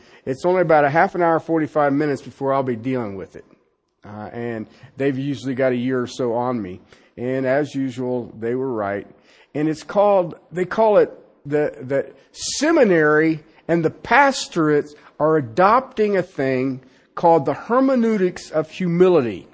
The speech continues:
Okay? Don't get confused. Hermeneutics means method of study.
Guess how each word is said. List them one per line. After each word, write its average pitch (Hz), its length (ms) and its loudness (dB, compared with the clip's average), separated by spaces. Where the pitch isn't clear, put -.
Okay? 127 340 -4
Don't 185 300 2
get 185 220 4
confused. 110 600 -6
Hermeneutics 226 1040 4
means 156 420 4
method 196 420 4
of 170 100 2
study. - 640 -2